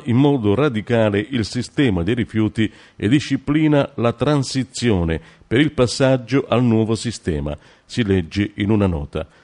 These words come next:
La legge conferisce più poteri agli enti locali e ai sindaci sulla base di nove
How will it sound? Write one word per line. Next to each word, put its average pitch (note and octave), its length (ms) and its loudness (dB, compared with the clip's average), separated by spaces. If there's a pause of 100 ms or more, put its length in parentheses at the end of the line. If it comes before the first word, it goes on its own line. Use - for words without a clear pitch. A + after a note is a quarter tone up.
(220)
La G2 260 0
legge A2 540 -2
conferisce F#2+ 540 -2
più F#2+ 180 -4
poteri G2+ 420 0
agli D2+ 140 -4
enti E2 220 -2
locali G#2+ 420 0 (200)
e - 260 -4
ai A#2 220 0
sindaci A2+ 480 0
sulla F#2+ 260 -2
base G2+ 340 0
di F#2+ 140 0
nove B2+ 460 2